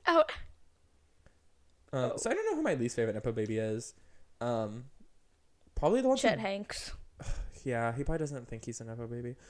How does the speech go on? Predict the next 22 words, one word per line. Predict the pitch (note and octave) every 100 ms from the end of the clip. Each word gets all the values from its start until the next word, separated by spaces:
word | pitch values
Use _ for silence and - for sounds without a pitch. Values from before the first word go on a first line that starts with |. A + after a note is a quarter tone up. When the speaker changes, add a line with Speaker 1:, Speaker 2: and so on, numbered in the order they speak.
| -
Speaker 2:
The | -
ones | D#3 G#3+
who | C#4 F3 - - -
d-, | D3+ -
who | E3+
think | - C#3 D3
that | D3+
they | C3+
just | B2 -
worked | B2+ A2
hard | A2+ A2
to | G#2+
get | G2
there, | F#2+ F2+ A2 - - - _ _
those | - A#2 C3 C3 B2
would |
be | A#2+
my | A2+
least | A2 G#2+
favorite. | A2 G#2 - - -
Speaker 1:
Mm-hmm. | A3 G3+ F#3 F#3+ - -
Speaker 2:
Easily. | A2+ G2 G#2